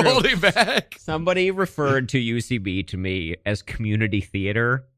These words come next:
Speaker 2: Whoa,
Speaker 1: And
Speaker 2: that's
Speaker 1: it,
Speaker 2: offensive,
Speaker 1: and
Speaker 2: though.
Speaker 1: it just, it, I was like, "Oh, right. Like, this is a huge deal to me and me only." You know what I mean? Like, uh,
Speaker 2: I get
Speaker 1: it's a, it, it, it, but it, I know it's, like, not strictly true.
Speaker 2: Yeah.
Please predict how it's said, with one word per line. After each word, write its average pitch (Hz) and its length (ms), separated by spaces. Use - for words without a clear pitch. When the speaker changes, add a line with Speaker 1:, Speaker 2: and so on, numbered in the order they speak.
Speaker 2:
Whoa, 110 300
Speaker 1:
And 131 80
Speaker 2:
that's 165 260
Speaker 1:
it, 143 60
Speaker 2:
offensive, 110 560
Speaker 1:
and 131 240
Speaker 2:
though. 131 40
Speaker 1:
it 131 120
just, 139 420
it, 127 200
I 135 120
was 135 180
like, 131 240
"Oh, 139 160
right. 123 420
Like, 120 400
this 151 220
is 151 140
a - 20
huge 131 340
deal 120 340
to - 320
me 127 400
and 113 200
me 107 240
only." 87 540
You 127 100
know 123 100
what 120 100
I 120 80
mean? 120 260
Like, 117 300
uh, 127 80
Speaker 2:
I 160 140
get 233 160
Speaker 1:
it's 135 180
a, 113 320
it, 135 340
it, 131 280
it, 175 200
but 180 300
it, 175 160
I 165 100
know 180 160
it's, 185 140
like, 156 120
not 127 220
strictly 127 500
true. 120 500
Speaker 2:
Yeah. 107 380